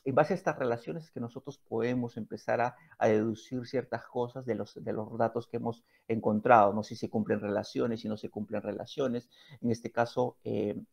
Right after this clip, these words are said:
la profundidad de diámetro es un parámetro muy utilizado para analizar cráteres de impacto.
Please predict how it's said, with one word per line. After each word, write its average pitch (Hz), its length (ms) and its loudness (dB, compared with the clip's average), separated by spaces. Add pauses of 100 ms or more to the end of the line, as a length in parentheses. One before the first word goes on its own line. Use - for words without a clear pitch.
la 107 140 4
profundidad 113 400 2
de 113 40 6
diámetro 110 280 0
es - 80 -10
un 113 100 -2
parámetro 104 400 2
muy 123 240 2
utilizado 107 500 -4
para 101 140 -6
analizar - 340 -10
cráteres 110 280 -6
de 110 60 -12
impacto. 135 480 -2